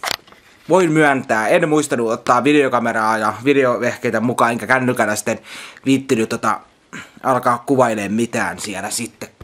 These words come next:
k-, kännykällä sitten, että... Eli pahoittelen,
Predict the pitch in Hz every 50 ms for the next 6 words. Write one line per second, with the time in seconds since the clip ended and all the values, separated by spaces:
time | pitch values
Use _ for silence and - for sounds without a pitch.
0 | - - - 78 - - _ - - 135 131 123 120 110 101 - 95 90 87 92
1 | - - 101 92 - _ - 95 92 - - _ - - - - - - - _
2 | _ _ _ _ _ _ - _ _ _ _ _ _ _ - - - _ _ -
3 | - - - _ _ - - - - - - - - - _ _ _ _ _ _
4 | _ - 117 117 110 113 101 - - _ - _ _ _ _ _ _ _ _ _
5 | _ _ _ - _ _ _ _ _ - 180 180 170 170 160 151 139 131 - -
6 | - 147 147 147 165 180 175 160 143 123 117 104